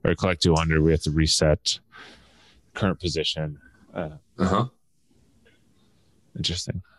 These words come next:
Speaker 1: I don't know. Um, what would be
Speaker 2: So say you're not even concerned with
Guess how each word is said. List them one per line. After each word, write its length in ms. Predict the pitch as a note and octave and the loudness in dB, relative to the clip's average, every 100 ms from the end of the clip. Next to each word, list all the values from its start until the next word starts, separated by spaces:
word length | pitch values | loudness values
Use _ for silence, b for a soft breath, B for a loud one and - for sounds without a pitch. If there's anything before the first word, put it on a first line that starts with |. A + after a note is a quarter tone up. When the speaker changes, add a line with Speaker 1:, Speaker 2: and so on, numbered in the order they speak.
| b b _ _ _ _ _ _ _ _ _ _ _ _ _ _ _ _ _ _ _ _ _ _ _ - - | b b _ _ _ _ _ _ _ _ _ _ _ _ _ _ _ _ _ _ _ _ _ _ _ -20 -6
Speaker 1:
I 60 | G#2 | 0
don't 300 | G#2+ G#2 D#2+ - - | 4 4 2 -2 -2
know. 60 | G2 | 0
Um, 840 | G2 F#2 F#2 F#2 F2+ F#2 F#2+ F#2+ _ _ _ _ _ _ _ _ _ _ _ _ _ _ _ _ _ _ _ _ _ _ _ _ _ _ _ _ _ _ _ _ _ _ _ _ _ _ _ _ _ - _ _ _ _ _ _ _ _ | 4 4 4 4 4 2 0 -4 _ _ _ _ _ _ _ _ _ _ _ _ _ _ _ _ _ _ _ _ _ _ _ _ _ _ _ _ _ _ _ _ _ _ _ _ _ _ _ _ _ -20 _ _ _ _ _ _ _ _
what 260 | A2 F#2+ - | 0 2 2
would 300 | G#2+ F2+ - | 2 2 2
be 600 | F2+ F2 F2 F2 E2+ F2 - _ _ _ _ _ _ _ _ _ _ _ _ _ _ _ _ _ | 4 4 2 2 2 0 -2 _ _ _ _ _ _ _ _ _ _ _ _ _ _ _ _ _
Speaker 2:
So 160 | - A2+ | 0 2
say 220 | - D#3 | 6 6
you're 140 | E3 | 6
not 200 | C3+ B2+ | 6 6
even 240 | B2+ A2+ F#2+ | 4 4 6
concerned 580 | G2 F#2+ F#2+ F#2+ F#2 | 6 6 4 4 4
with 460 | F2 D#2+ D2+ - | 6 4 4 -4